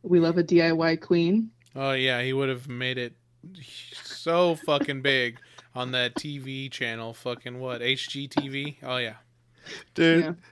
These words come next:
Speaker 3: when I showed my sister the Texas Chainsaw Massacre the other day, she about died of laughter when it was the dinner table scene. And she's like, "Oh, look, he even dressed up in drag."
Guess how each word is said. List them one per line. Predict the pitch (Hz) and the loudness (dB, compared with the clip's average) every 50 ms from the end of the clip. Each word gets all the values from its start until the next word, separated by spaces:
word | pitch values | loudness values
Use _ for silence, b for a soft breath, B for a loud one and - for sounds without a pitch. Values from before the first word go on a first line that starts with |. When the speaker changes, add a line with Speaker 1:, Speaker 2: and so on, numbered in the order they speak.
| b - | b 0
Speaker 3:
when | 175 175 | 4 6
I | 180 190 196 | 6 6 6
showed | - - 214 196 196 175 | 6 4 4 4 4 6
my | 175 170 | 4 4
sister | 165 156 - 147 147 143 - - 147 139 | 4 4 2 0 0 -2 -2 -4 -4 -4
the | 143 135 | -4 -6
Texas | - - 135 131 127 139 120 - | -2 -2 -2 -2 -2 -6 -8 -4
Chainsaw | - 120 117 117 117 - 117 110 | 0 0 0 0 0 -2 -2 0
Massacre | 110 113 113 110 - - 113 | 0 0 -2 -2 -4 -6 -4
the | 110 110 113 | -2 0 0
other | 113 110 107 | 0 0 -2
day, | 113 113 110 110 | -2 -2 -2 -2
she | 113 - - - 139 139 139 | -4 -4 -2 0 2 2 2
about | 127 123 123 117 110 92 110 110 110 | 4 4 4 4 4 2 -2 0 4
died | 127 120 120 120 123 120 | 8 8 10 10 8 6
of | 113 107 | 4 2
laughter | 110 107 107 113 120 - 127 120 110 | 2 4 4 4 4 2 -2 -4 -2
when | 113 113 | -2 -2
it | 117 | -2
was | 117 117 110 | -2 -4 -4
the | - 123 | -4 -4
dinner | 113 110 117 113 123 131 | -2 0 0 2 2 2
table | 127 - 139 139 131 135 143 | 2 2 2 2 2 0 0
scene. | 147 - - 151 151 | 0 0 0 2 0
And | 170 175 | 0 0
she's | 190 185 185 | -2 -2 0
like, | 190 190 - | 0 2 4
"Oh, | - 262 269 | 6 6 8
look, | 285 277 262 - | 8 6 4 2
he | 214 214 233 | -2 -2 -2
even | 226 220 214 | -2 -2 0
dressed | 165 220 220 - - 247 | 2 4 4 4 4 4
up | 233 165 220 | 4 4 4
in | 170 | 4
drag." | 220 233 247 233 208 185 180 | 6 6 6 6 4 2 0